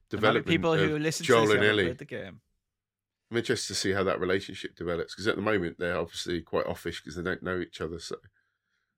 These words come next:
Speaker 2: I think it'd be interesting to watch as the show goes.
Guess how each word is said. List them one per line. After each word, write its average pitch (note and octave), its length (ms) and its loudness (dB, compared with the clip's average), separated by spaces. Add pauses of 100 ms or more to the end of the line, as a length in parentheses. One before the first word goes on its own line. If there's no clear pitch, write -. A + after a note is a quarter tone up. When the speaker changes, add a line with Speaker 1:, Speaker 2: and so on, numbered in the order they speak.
(160)
Speaker 2:
I - 60 -10
think F#2+ 160 0
it'd F#2 100 -2
be G2+ 200 -2
interesting - 420 -6
to - 120 -4
watch - 400 0 (800)
as G#2+ 160 0
the G2 80 -2
show G2+ 320 4
goes. G2+ 460 0